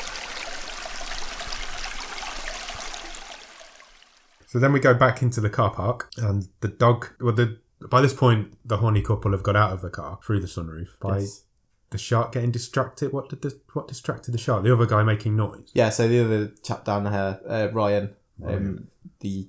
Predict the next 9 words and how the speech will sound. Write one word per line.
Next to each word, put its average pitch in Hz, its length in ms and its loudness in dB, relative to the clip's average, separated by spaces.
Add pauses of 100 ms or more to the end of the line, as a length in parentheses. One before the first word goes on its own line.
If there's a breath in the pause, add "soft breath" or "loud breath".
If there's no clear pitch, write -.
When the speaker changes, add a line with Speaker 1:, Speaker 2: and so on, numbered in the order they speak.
(160)
Speaker 2:
ex-supermarket 101 760 -4
employee. 98 380 -2
So, 101 180 0
he, 110 140 2
yeah, 95 140 -2
he 117 140 2
creates 104 300 -2
a 104 80 -2
distraction. - 680 -6